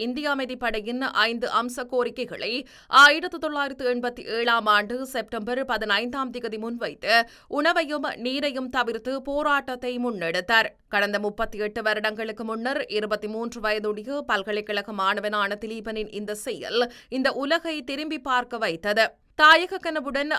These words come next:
ஐந்து அம்ச கோரிக்கைகளை முன்வைத்து உண்ணா நோன்பு நோற்று பன்னிரண்டு நாட்கள் சொட்டு தண்ணீர் அருந்தாமல் தாயக கனவுடனேயே ஆயிரத்து தொள்ளாயிரத்து எண்பத்தி ஏழாம் ஆண்டு செப்டம்பர் இருபத்தி ஆறாம் தேதி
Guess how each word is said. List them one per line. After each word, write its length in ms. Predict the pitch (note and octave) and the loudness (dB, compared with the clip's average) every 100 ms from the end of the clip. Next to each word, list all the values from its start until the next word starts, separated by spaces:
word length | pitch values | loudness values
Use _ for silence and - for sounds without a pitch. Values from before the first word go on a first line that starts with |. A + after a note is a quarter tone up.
| A3+ B3 | 4 4
ஐந்து 200 | C#4+ E4 | 2 -2
அம்ச 220 | D4+ C#4 C4+ | -2 -4 -6
கோரிக்கைகளை 500 | C4+ C4 B3+ B3 B3 A#3+ | -2 -2 -4 -6 -4 -4
முன்வைத்து 480 | A3 A3+ G#3 G#3 B3 C4 - | -6 -2 -2 -2 -2 -2 -2
உண்ணா 220 | B3 C4+ D#4 | 0 2 2
நோன்பு 280 | C#4+ C4 A#3+ B3 | 2 -2 -2 -2
நோற்று 380 | A3+ - - A3 A3 - _ | -4 -4 2 2 2 -8 _
பன்னிரண்டு 460 | G3 G3+ G#3 G#3 G#3 | -2 0 0 0 2
நாட்கள் 400 | G#3+ A3+ - C4 C#4 | 2 2 0 -6 -6
சொட்டு 280 | C4+ G3+ - G3+ | -6 -6 -6 -6
தண்ணீர் 340 | G#3+ G#3+ A3 - | -6 -4 -6 0
அருந்தாமல் 580 | G3+ A3 A3+ A3 A3+ C4 C#4+ B3+ | 0 0 -2 -2 -2 -4 -4 2
தாயக 400 | G3 G3+ G#3+ G#3+ | 2 2 -2 -8
கனவுடனேயே 720 | A3 G#3+ A3 C4+ F#3 - G3+ A3+ A#3 - - C4+ | -6 -4 -4 -4 -8 -8 -2 -2 -2 -16 6 10
ஆயிரத்து 360 | D4 D#4+ F4+ E4+ | 10 8 -4 -6
தொள்ளாயிரத்து 420 | D#4 D4 C#4+ C4 B3+ | -4 -2 -2 -2 -4
எண்பத்தி 300 | B3 B3 - - | -2 -6 -6 0
ஏழாம் 320 | A#3+ B3+ B3 A#3 | 2 4 2 2
ஆண்டு 240 | G#3+ G#3 C4 C4 | 2 0 -4 -4
செப்டம்பர் 480 | A3+ A3 A3+ A#3+ C4 - | -6 -4 -4 -2 -2 -4
இருபத்தி 340 | G#3+ A3 A3+ - - | -4 -4 -8 -4 2
ஆறாம் 340 | D#4+ B3+ B3 A#3+ | 4 4 0 -4
தேதி 400 | C4+ - - G#3 | -10 -12 -6 -4